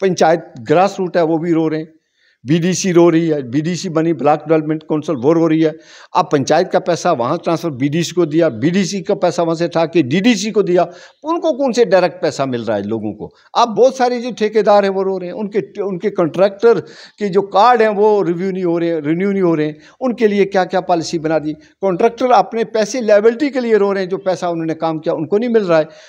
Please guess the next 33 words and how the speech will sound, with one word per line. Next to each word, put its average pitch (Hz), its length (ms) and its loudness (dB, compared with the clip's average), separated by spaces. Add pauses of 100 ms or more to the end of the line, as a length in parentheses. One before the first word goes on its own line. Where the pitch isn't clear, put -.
(200)
तो 320 160 -2
देखिए, 233 400 2
पेंशन 233 500 0
का 269 120 2
पैसा 240 320 2
पता 196 440 -2
नहीं 277 120 0
किधर 220 260 2
जा 202 160 4
रहा 185 120 4
है, 165 60 0
कहीं 170 220 0
पता 170 280 0
नहीं। 175 120 -2
ये 165 120 0
सुनने 190 340 -2
में 202 100 2
आ 143 140 4
रहा 127 120 4
है 156 80 2
कि - 380 -6
पेंशन 208 480 -2
का 226 100 0
जो 185 140 -2
पैसा 180 340 2
लोगों 160 320 0
का, 190 120 2
वो, 160 360 0
अ, 175 360 4
इसमें 160 260 -4
लग 143 220 0
रहा 135 140 2
है, 120 180 -2